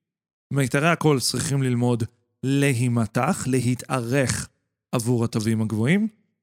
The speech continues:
ולהתקצר, שזה אומר גם להיות רפואיים יותר, עבור התווים הנמוכים. אז אמרנו,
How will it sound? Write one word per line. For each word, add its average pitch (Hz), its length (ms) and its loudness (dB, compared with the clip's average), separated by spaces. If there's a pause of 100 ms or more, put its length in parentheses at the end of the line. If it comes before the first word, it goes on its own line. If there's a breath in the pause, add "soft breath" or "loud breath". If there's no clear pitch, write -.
(120)
ולהתקצר, 185 1500 0 (420)
שזה 123 380 2
אומר 120 280 2
גם 117 180 0
להיות 123 300 2
רפואיים 120 600 0
יותר, 220 280 0 (340)
עבור 165 380 4
התווים 131 380 0
הנמוכים. 127 560 -2 (320)
אז 117 100 0
אמרנו, 123 340 0